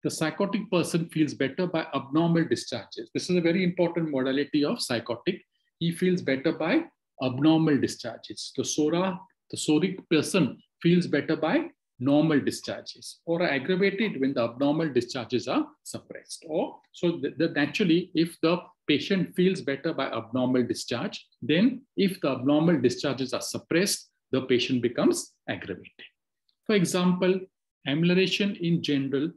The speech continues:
from the return or breaking open of old ulcers or bed sores. So the patient feels better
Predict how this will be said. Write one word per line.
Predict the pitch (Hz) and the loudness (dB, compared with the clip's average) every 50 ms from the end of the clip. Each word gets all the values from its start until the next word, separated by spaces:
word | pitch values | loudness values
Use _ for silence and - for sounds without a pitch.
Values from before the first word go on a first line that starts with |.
| _ _ _ _ _ | _ _ _ _ _
from | - 156 160 175 165 | -4 -2 0 0 0
the | 143 127 | 0 -2
return | 127 123 - - 160 143 156 185 196 - - | -4 -4 -2 0 2 2 2 0 -2 -6 -8
or | - 135 143 147 147 | -6 -4 -2 -2 0
breaking | - - 147 135 139 - 151 156 175 - - - - - - - _ | 2 2 2 2 2 2 0 0 0 -2 -6 -10 -14 -14 -14 -8 _
open | - 131 131 - 151 147 156 | -4 -4 -2 -2 -2 -2 -2
of | 139 127 - - - | -2 -4 -4 0 2
old | 151 165 175 160 | 4 4 4 4
ulcers | 135 120 117 117 - - 139 131 123 - | 2 -2 -2 -2 -4 -4 -2 -2 -2 0
or | 135 175 269 - - _ _ _ _ - | 0 -2 -2 -2 -6 _ _ _ _ -6
bed | 110 107 110 - | -6 -6 -6 -6
sores. | - - - - - - - | -8 -10 -10 -10 -12 -10 -6
So | - 143 | -4 -2
the | 143 143 143 | -2 -2 0
patient | 165 160 143 - - 208 196 175 | 0 0 2 2 2 2 2 2
feels | - 190 185 175 - | 2 2 2 2 2
better | 117 139 123 120 - - 120 90 | 0 -2 -4 -2 -2 -2 -2 -2